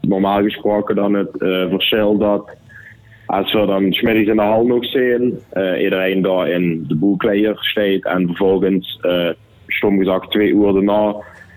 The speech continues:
het iedereen steeds, eh, strak, eh, opgedoft in gala-kleier. Dat vind ik altijd zo'n heel groot contrast, zeg maar. Dat maakt het wel een, eh, een extra speciale dag.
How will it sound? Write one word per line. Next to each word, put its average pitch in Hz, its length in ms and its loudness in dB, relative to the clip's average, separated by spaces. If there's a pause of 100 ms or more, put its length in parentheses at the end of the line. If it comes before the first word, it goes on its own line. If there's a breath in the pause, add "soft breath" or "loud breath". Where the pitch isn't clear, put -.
het 101 220 -2
iedereen 98 500 2
steeds, 98 500 -2
eh, 95 400 0
strak, 104 480 -2
eh, 101 180 0
opgedoft 104 520 -2
in 98 160 0
gala-kleier. 85 600 0
Dat 82 120 -4
vind 90 120 -2
ik 92 60 2
altijd 90 220 -2
zo'n 98 120 -2
heel 98 200 2
groot 98 300 0
contrast, 95 520 -2
zeg - 160 -10
maar. 80 120 -6
Dat 78 160 -4
maakt 85 220 -2
het - 140 -4
wel 87 160 0
een, 87 120 0
eh, 87 80 0
een 85 240 -2
extra 87 380 -4
speciale 85 440 -2
dag. 80 220 -2